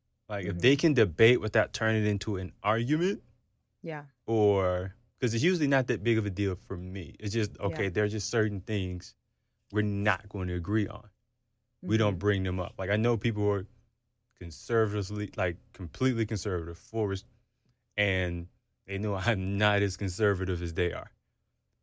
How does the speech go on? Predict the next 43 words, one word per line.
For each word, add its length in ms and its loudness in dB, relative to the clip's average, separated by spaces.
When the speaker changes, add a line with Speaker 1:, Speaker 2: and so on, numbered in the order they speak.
Speaker 1:
There's 120 2
just 200 2
certain 200 4
things 220 -2
we're 80 -2
not 200 -2
gonna 180 -12
talk 280 -18
about. 300 -20
Now, 200 -6
I 100 4
Speaker 2:
So 0 -
Speaker 1:
don't 240 2
know 280 2
Speaker 2:
there's, 20 0
Speaker 1:
if 80 -4
that 200 2
Speaker 2:
like 0 -
Speaker 1:
works 500 -4
in 400 -8
spectrum 420 -2
of 180 -6
relationships, 640 -2
depending 340 -10
on 80 -8
how 100 -6
important 580 -6
that 160 -2
is. 340 -2
Speaker 2:
Mm-hmm. 80 -12
Speaker 1:
But 240 0
we 180 0
kinda 300 4
like, 260 4
okay, 240 -4
there's 160 0
just, 220 -4
we're 140 2
not 180 4
gonna 200 0
agree 240 0
on 180 -4
this. 220 -8